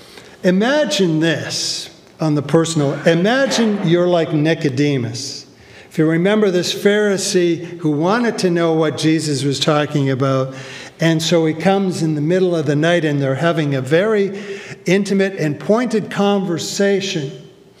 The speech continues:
And Jesus is pointing out the blind spots. He's pointing out the gaps,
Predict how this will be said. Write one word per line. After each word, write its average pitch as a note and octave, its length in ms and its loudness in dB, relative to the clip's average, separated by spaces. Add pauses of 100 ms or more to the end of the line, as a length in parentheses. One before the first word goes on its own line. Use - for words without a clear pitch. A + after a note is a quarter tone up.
(220)
And E3+ 340 0
Jesus A#3 600 0
is D#3+ 160 -2
pointing G#3 680 0
out G3 300 0
the D#3+ 80 0
blind G3 640 0
spots. F#3 520 -2
He's D3 140 -4
pointing F#3+ 500 0
out F3+ 200 0 (260)
the D#3+ 140 0
gaps, F3+ 880 -2